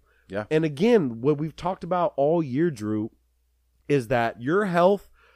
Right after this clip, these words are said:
Speaker 2: come June and May is the most important thing.
Speaker 1: Yep.
Speaker 2: If Kevin Durant is playing in this series, it's a different series.
Speaker 1: Oh,
Speaker 2: I'm not
Speaker 1: absolutely.
Speaker 2: saying it's three oh Golden State.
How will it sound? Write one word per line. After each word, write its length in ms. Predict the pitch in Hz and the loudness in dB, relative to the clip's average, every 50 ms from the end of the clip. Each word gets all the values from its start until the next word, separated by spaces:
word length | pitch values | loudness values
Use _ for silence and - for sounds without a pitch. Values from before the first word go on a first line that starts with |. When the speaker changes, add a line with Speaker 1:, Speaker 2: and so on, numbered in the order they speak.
| _ _ _ _ - | _ _ _ _ -8
Speaker 2:
come 440 | - - 185 180 185 196 202 202 - | 0 4 6 6 6 4 2 -4 -10
June 500 | - 98 117 135 156 175 185 202 208 208 - _ | -8 -4 -2 -2 0 0 -2 -4 -6 -10 -10 _
and 200 | - 120 117 113 | -4 -2 0 0
May 280 | 113 123 143 165 190 190 | 2 2 2 2 2 0
is 220 | 185 135 127 120 | 0 -2 -4 -2
the 100 | 117 127 | -2 -2
most 380 | 120 120 123 135 151 151 - - | 0 2 2 2 2 0 -2 -6
important 480 | 147 139 - 143 135 123 113 113 104 - | -10 -4 -2 0 0 0 -2 -6 -6 -6
thing. 220 | 110 95 80 71 _ - | -8 -8 -8 -12 _ -14
Speaker 1:
Yep. 160 | 82 87 90 - _ _ _ _ | -12 -12 -12 -14 _ _ _ _
Speaker 2:
If 200 | - 143 143 - - | 4 4 4 4 2
Kevin 300 | - 180 190 208 240 226 | 2 2 2 2 2 2
Durant 320 | 233 226 220 220 220 214 | 4 4 4 4 4 2
is 60 | 196 | 0
playing 360 | - - - 160 160 175 175 180 | -4 -4 0 0 2 2 2 0
in 100 | 175 175 | 0 0
this 120 | 175 170 | -2 -4
series, 460 | - - - 127 117 113 113 117 107 - - | -4 -4 -2 0 0 2 0 -2 -4 -4 -6
it's 180 | 135 - - | -6 -6 -4
a 40 | 131 | -8
different 380 | 120 107 135 127 - 123 113 - | -4 -2 -2 -2 -2 -6 -8 -8
series. 360 | - - 101 82 73 - - - - | -10 -10 -10 -10 -12 -14 -20 -12 -6
Speaker 1:
Oh, 140 | 117 107 92 | -4 -2 0
Speaker 2:
I'm 180 | 82 127 160 170 | 2 2 4 6
not 140 | 190 190 190 | 4 4 4
Speaker 1:
absolutely. 120 | 151 - | 2 2
Speaker 2:
saying 300 | - 185 180 190 190 180 | 2 4 4 4 2 2
it's 180 | 160 - - - | 0 -4 -4 -8
three 360 | - 160 147 160 170 180 175 | -8 -4 -2 -2 0 2 4
oh 160 | 165 165 180 | 4 4 4
Golden 320 | 175 156 160 160 170 170 175 | 4 2 2 2 2 0 -2
State. 440 | - - - 147 156 180 196 220 | -6 -2 0 2 2 2 2 0